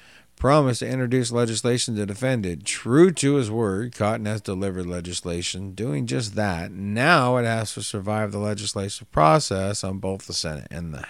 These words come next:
House, which it's not gonna do because you already know the Democrats are outrun 'em right now, so this isn't gonna fucking happen. The Democrats want this to happen. They want this fucking Ministry of Truth.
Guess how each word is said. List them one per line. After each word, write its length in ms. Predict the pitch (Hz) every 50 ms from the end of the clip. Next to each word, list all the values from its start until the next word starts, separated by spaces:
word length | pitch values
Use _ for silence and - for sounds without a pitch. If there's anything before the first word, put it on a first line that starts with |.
| - -
House, 380 | - 71 - - - - - - - - - - - - - -
which 300 | - 143 170 165 139 -
it's 220 | 135 143 131 - 135
not 280 | 143 151 165 170 135
gonna 200 | 120 135 131 123
do 320 | 113 101 117 147 147 120 107
because 460 | 98 110 107 - - 117 113 107 110
you 100 | 113 110
already 300 | 110 113 117 117 110 110
know 120 | 113 110
the 80 | 107 104
Democrats 600 | 98 107 101 98 101 98 107 104 98 101 - -
are 80 | 101 98
outrun 480 | 98 95 92 92 95 101 107 107 104 101
'em 180 | 98 95 95
right 200 | 92 92 92 92
now, 340 | 92 90 90 92 95 92 95
so 340 | 92 - - 90 90 90 90
this 280 | 87 92 101 98 -
isn't 240 | 110 104 104 104 101
gonna 160 | 101 98 95
fucking 320 | 92 - 101 104 98 101 98
happen. 480 | 92 95 95 101 95 - - 90 87
The 80 | 92 95
Democrats 600 | 92 107 117 120 131 123 - 107 95 95 90 -
want 220 | 95 95 92 87
this 160 | - 80 - -
to 80 | -
happen. 500 | 87 87 82 62 55 - - - - 76
They 160 | 90 110 123
want 300 | 117 110 107 110 110 98
this 160 | - 90 85 -
fucking 400 | - - 80 87 - - 85 98
Ministry 500 | 104 101 101 92 - - 80 85 98 92
of 140 | 82 -
Truth. 380 | - - - 92 98 95 -